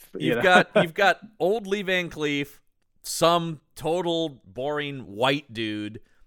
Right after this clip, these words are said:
Speaker 2: and then Sho Kosugi looking badass on the poster, you know?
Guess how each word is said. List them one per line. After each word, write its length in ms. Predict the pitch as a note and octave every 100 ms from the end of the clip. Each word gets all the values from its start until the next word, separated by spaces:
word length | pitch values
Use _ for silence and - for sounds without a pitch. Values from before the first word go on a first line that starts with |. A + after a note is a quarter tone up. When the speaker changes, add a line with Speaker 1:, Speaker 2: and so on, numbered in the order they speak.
| -
Speaker 2:
and 160 | C#3 C#3
then 200 | C#3 C3
Sho 260 | - F3
Kosugi 480 | E3+ - D#3+ C#3+ B2+
looking 280 | B2 B2 A#2
badass 520 | A2+ A2+ G2+ E2 D2 D#2+
on 80 | D2+
the 60 |
poster, 520 | - D#2 - - - -
you 100 | F#2
know? 220 | F2